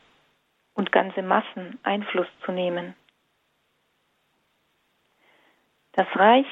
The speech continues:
Gottes entwickelt sich unter ganz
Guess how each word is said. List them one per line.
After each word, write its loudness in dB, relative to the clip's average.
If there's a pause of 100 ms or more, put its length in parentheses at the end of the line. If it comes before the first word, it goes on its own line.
Gottes 0 (800)
entwickelt -6
sich -4
unter 0
ganz 2